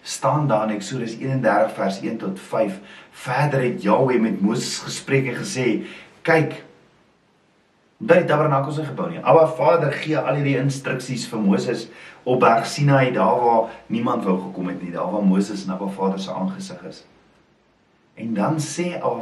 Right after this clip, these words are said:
Vader, hy gee, hy sê hoe die tabernakel gebou gaan word, en dan sê hy, hoor wat sê Abba Vader in Eksodus eenendertig vers een tot vyf. "Kyk, Moses, voor jy nou hier afgaan, ek het Bezalel, die seun van Uri,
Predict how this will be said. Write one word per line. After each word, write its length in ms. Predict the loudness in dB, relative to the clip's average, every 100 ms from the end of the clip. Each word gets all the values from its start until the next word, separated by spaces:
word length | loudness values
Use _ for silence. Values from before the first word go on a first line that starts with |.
| -8
Vader, 420 | -6 -2 -2 -4 -6
hy 140 | -8
gee, 260 | -8 -4 -4
hy 140 | -4 -4
sê 180 | 0 0
hoe 100 | 2
die 140 | 0
tabernakel 600 | 0 -2 0 -2 -2 -6 -8
gebou 240 | -4 -2 -2
gaan 160 | -4 -2
word, 240 | -2 -4 -10 -20 -20 -10
en 100 | -8
dan 60 | -6
sê 140 | -4
hy, 80 | -4 -8 -6
hoor 160 | -2 -2
wat 100 | -2
sê 140 | -4
Abba 160 | -6 -8 -6
Vader 320 | -4 -4 -4
in 100 | -6
Eksodus 500 | -6 -6 -6 -6 -8
eenendertig 520 | -10 -10 -8 -8 -8 -8
vers 180 | -8 -6
een 200 | -6 -6
tot 140 | -6 -10
vyf. 180 | -10 -12 -20 -20 -20 -20 _
"Kyk, 360 | -6 -4 -6 -12 -20 _ _ _ _ _ _
Moses, 520 | -4 -4 -4 -8 -14 -20 _ _ _ _ _ _ _ _ _ _ _
voor 160 | 0
jy 120 | 2 4
nou 120 | 2
hier 140 | 0
afgaan, 340 | -2 -4 -10 -14 -20 _ _ _ _ _ _ -10
ek 160 | -4 2
het 140 | 2 4
Bezalel, 640 | 4 2 0 0 0 0
die 100 | -2
seun 420 | -4 -4 -2 -2
van 320 | -2 -2 -4 -2
Uri, 440 | -2 -2 -2 -6